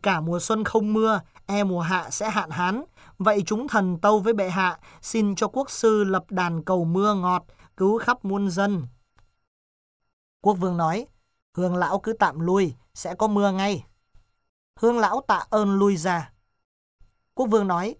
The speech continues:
"Các vị sư nhà Đường có biết vì sao trẫm kính đạo diệt tăng không? Đó là vào năm trước, trẫm cầu đảo, bọn nhà sư triều ta không cầu lấy nổi một giọt.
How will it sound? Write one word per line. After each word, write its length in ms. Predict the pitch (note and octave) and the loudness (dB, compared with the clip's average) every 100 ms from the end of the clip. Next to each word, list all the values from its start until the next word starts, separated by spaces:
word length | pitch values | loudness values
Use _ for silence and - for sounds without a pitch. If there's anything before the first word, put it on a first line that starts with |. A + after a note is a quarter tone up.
| - | -4
"Các 140 | B3 | -4
vị 100 | G#3+ | -4
sư 140 | F3 G3+ | -2 -2
nhà 220 | F#3 F3 | 0 -2
Đường 400 | E3 F3 E3+ B2 | -2 -2 -4 -6
có 100 | D#3+ | -2
biết 140 | G3 A#3+ | 0 0
vì 200 | E3+ D3+ | -4 -6
sao 340 | B2 F#3 F#3 | -6 -4 -2
trẫm 260 | E3+ G3+ A3 | -4 -6 -8
kính 360 | - F#3 D4+ A3+ | -2 -2 0 0
đạo 240 | F3+ D#3+ | 0 -2
diệt 200 | D3 F3 | -8 -4
tăng 200 | - G3 | -2 -2
không? 300 | G3 G#3 F3+ - _ _ _ _ - | 0 0 0 -10 _ _ _ _ -2
Đó 80 | G3+ | 2
là 100 | B3+ | 2
vào 180 | G3 F#3+ | 2 0
năm 220 | G#3+ A3+ | 0 -2
trước, 260 | - D#4+ E4+ _ _ - | -2 -2 -2 _ _ -10
trẫm 300 | - C4+ D4+ | -2 -2 0
cầu 220 | A3+ F#3+ | 2 2
đảo, 420 | F3+ F3 C#3+ D#3+ - _ _ | 2 -2 -2 -6 -8 _ _
bọn 220 | F#3 E3+ | -6 -4
nhà 160 | E3+ D3+ | -4 -6
sư 220 | - F#3+ F3 | 0 0 0
triều 220 | F#3+ D3+ | -4 -4
ta 240 | F3+ F3+ | -4 -4
không 260 | F3 G3+ F3 | -2 -4 -2
cầu 200 | F3+ D#3+ | -2 -4
lấy 180 | D3+ G3 | -4 -4
nổi 280 | G#3 F#3 D#3+ | -2 -2 -2
một 180 | E3+ | -4
giọt. 300 | C#3+ E3 F3+ | -4 0 0